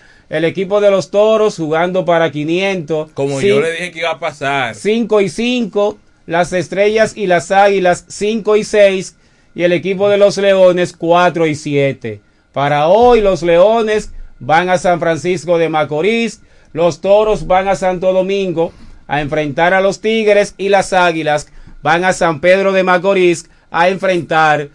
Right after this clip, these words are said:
Speaker 1: a las Estrellas Orientales.
Speaker 2: Su análisis en quince segundos de ese standing, de esa tabla de posiciones. ¿Qué usted entiende de esa tabla de posiciones?
Speaker 1: Yo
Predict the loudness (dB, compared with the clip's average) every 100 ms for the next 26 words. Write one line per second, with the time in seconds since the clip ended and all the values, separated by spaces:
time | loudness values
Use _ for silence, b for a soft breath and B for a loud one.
0 | b -6 0 2 0 -2 -6 -4 -4 -2
1 | -4 -4 -6 -6 -8 -6 -4 -4 -4 -6
2 | -8 -12 -12 -16 -14 -12 -12 -12 -8 -6
3 | -6 -6 -8 -8 -12 -14 -16 -16 -16 -14
4 | -12 -8 -6 -6 -8 -14 -18 -20 -20 -20
5 | -20 _ _ -10 -8 -8 -6 -8 -6 -8
6 | -8 -12 -12 -12 -12 -16 -18 -20 -6 0
7 | 2 4 4 4 2 0